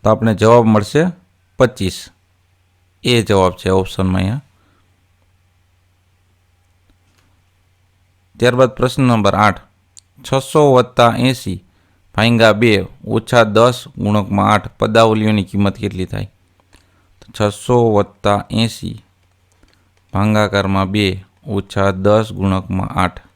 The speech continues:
હવે ભાગુ સબાજ એટલે પહેલા ભાગાકાર કરવાનો. એટલે છસો વત્તા એંસી ભાંગ્યા બે એટલે ચાર. અહીંયા ચાર, અ, ચાલીસ મળી ગયા, સોરી, ભાંગ-, એંસી ભાંગ્યા બે એટલે ચાલીસ.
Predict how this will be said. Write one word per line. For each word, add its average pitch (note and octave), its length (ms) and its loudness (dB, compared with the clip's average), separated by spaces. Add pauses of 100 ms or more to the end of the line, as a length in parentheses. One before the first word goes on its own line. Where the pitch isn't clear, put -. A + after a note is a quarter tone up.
(1200)
હવે C#3 120 -8
ભાગુ A2+ 380 0
સબાજ B2 280 2
એટલે A#2 100 2
પહેલા A2+ 200 2
ભાગાકાર G#2 500 2
કરવાનો. F2+ 420 -4
એટલે - 180 -14 (180)
છસો A#2 520 -2 (420)
વત્તા F#2+ 380 -4 (600)
એંસી B2 340 0
ભાંગ્યા C3+ 400 4
બે B2+ 160 2
એટલે B2+ 420 2 (440)
ચાર. G#2 260 0 (1600)
અહીંયા A2+ 160 2
ચાર, A#2+ 220 4
અ, A2 200 0
ચાલીસ B2 440 2
મળી C#3 140 2
ગયા, C3+ 120 0
સોરી, G2 320 -4
ભાંગ-, G#2+ 540 0
એંસી A#2+ 300 0
ભાંગ્યા B2 360 4
બે A2 180 2
એટલે G#2 160 0
ચાલીસ. A#2 520 2